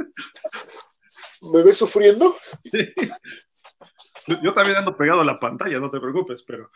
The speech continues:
Speaker 2: mira, está detrás de Baker, eh, Duke Riley y luego Tyndall en, en uno de los interiores. El otro está Roberts, Egueboen y luego,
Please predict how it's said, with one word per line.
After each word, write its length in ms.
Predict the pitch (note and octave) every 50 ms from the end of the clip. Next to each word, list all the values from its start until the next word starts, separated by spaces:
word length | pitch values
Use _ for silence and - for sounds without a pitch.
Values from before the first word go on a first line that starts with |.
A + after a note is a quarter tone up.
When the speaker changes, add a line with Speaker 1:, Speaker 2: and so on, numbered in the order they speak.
| - - _ _ _ _ _ _ _ _ _ _ _
Speaker 2:
mira, 320 | C3 D3 D#3 D#3 C#3+ C#3+ C#3
está 400 | C3+ - - E3+ E3+ F#3 G#3+ -
detrás 300 | D#3 D3+ - E3+ F#3+ F#3+
de 80 | G3+ F3
Baker, 420 | F#3 G3 F#3+ - A3+ A3 G#3 G#3 -
eh, 240 | D3 C#3+ C3 B2+ B2+
Duke 200 | D3+ D#3+ D#3 D3+
Riley 300 | D#3+ D#3+ F3+ F#3 G#3+ G#3
y 20 |
luego 280 | E3+ E3 E3+ B2+ - A#2+
Tyndall 520 | - F3 A#3+ C4+ A3+ D3+ B2 A#2+ - _ _ _
en, 420 | C3 B2+ B2+ B2+ B2+ B2+ B2+ B2+ -
en 160 | - C3 C3
uno 140 | D#3 E3+ F3
de 80 | E3+ D3
los 180 | C3 B2 -
interiores. 580 | C3 B2+ B2 B2+ A#2+ C3 C#3+ C#3+ C3+ B2 A#2+ -
El 120 | C3 C3
otro 180 | D3 E3 D#3+ E3
está 200 | D#3+ - - D#3
Roberts, 440 | D3 C#3+ E3+ F#3+ F#3+ G#3 A3+ A3 - D3+
Egueboen 580 | C3 A#2 C3 C3 B2+ D3 D#3+ F#3 G#3 A3+ A#3 _
y 80 | C#3+
luego, 480 | B2+ C3 D#3+ E3 E3 F3+ F3+ F3+ F3